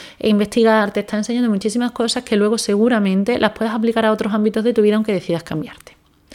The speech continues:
Así que bueno, lo, no lo repito más, espero que esto se entienda, espero que mi proceso con mi tesis os sirva a algunas como, no sé, pa-, si os identificáis con él o no, para ver que cada persona y cada tesis es un mundo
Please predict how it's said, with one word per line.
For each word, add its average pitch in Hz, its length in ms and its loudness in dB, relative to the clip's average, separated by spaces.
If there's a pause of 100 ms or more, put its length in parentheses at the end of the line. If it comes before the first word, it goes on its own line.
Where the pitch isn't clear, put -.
(520)
Así 202 280 -2
que 208 100 0
bueno, 175 280 0 (760)
lo, 190 140 8
no 196 200 8
lo 196 80 10
repito 196 280 6
más, 208 180 2
espero 208 300 2
que 190 80 2
esto 185 160 -8
se - 140 -4
entienda, 220 580 4
espero 202 400 0
que 208 120 2
mi 196 180 4
proceso 185 480 -2
con 185 120 0
mi 180 120 0
tesis 190 340 0
os 170 80 -2
sirva 190 260 2
a 175 40 4
algunas 196 400 4
como, 175 540 0
no 175 280 0
sé, 202 320 0
pa-, - 140 2
si 190 240 2
os 170 180 0
identificáis 180 560 2
con 208 160 2
él 247 160 2
o 190 100 2
no, 262 220 4 (320)
para 214 260 6
ver 269 240 6 (380)
que 233 220 4
cada 220 240 6
persona 254 480 2
y 262 80 2
cada 254 240 6
tesis 285 340 6
es 247 60 8
un 226 180 6
mundo 254 480 8